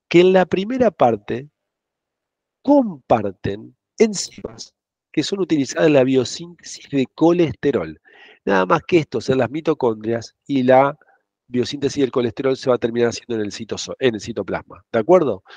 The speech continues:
Por lo tanto, esa es la diferencia. Pero les digo porque se van a encontrar con una parte inicial muy parecida, porque en realidad también se utiliza la acetilcoenzima A para formar colesterol. Esto es una vía alternativa de degradación, pero yo las podría usar las acetilcoenzima A y las podría mandar a la formación de colesterol,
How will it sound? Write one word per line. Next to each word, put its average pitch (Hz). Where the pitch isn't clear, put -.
Por 113
lo 117
tanto, 156
esa 165
es 151
la 139
diferencia. 107
Pero 107
les 120
digo 170
porque 127
se -
van 156
a 165
encontrar 147
con 156
una 151
parte 165
inicial 160
muy 175
parecida, 147
porque 110
en 104
realidad 113
también 131
se 139
utiliza 131
la 139
acetilcoenzima 135
A 160
para 127
formar 127
colesterol. 127
Esto 165
es -
una 151
vía 165
alternativa 151
de 143
degradación, 131
pero 113
yo 147
las 165
podría 143
usar 170
las 135
acetilcoenzima 151
A 226
y 214
las 139
podría 156
mandar 156
a 180
la 147
formación 127
de 143
colesterol, 143